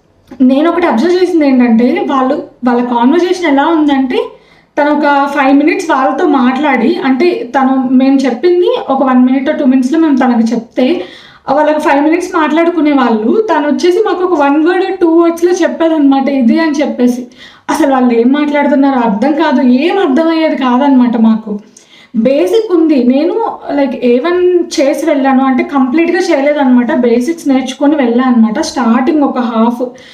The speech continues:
ఆ, ఏ వన్ పాయింట్ వన్ అంటారు ఇక్కడైతే, జర్మనీలో అయితే ఇక్కడ టూ మాడ్యూల్స్‌గా చేస్తారు దాన్ని.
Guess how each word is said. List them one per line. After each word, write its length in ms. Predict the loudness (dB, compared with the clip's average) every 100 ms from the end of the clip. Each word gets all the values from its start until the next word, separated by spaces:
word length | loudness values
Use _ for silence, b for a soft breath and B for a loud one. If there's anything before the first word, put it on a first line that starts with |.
| B B -2
ఆ, 240 | 0 0 2
ఏ 140 | 2
వన్ 280 | 2 0 0
పాయింట్ 220 | 0 2
వన్ 220 | 2 4 4
అంటారు 320 | 4 2 -2
ఇక్కడైతే, 560 | -4 -2 0 0 0 0
జర్మనీలో 480 | 2 2 2 2
అయితే 260 | 2 2 0
ఇక్కడ 300 | 0 0 -2
టూ 180 | -2 0
మాడ్యూల్స్‌గా 580 | 2 0 0 -2 0 0
చేస్తారు 440 | 0 -2 -4 -2
దాన్ని. 440 | 0 2 2 0